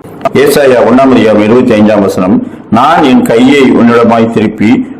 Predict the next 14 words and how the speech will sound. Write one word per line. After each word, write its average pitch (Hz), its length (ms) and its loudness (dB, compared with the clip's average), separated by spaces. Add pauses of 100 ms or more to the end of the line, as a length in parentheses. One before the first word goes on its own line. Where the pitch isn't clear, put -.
உன் 127 200 2
களிம்பு 156 420 0
நீங்க 120 320 2
உன்னை 113 380 0
சுத்தமாய் 135 500 0
புடமிட்டு 110 680 0 (280)
உன் 127 300 2
ஈயத்தை 160 360 2
எல்லாம் 113 440 2
நீக்குவேன்." 98 560 -2 (420)
சங்கீதம் 127 440 0
இருபத்தி 131 360 2
ஆறு 110 200 2
ரெண்டு, 101 600 0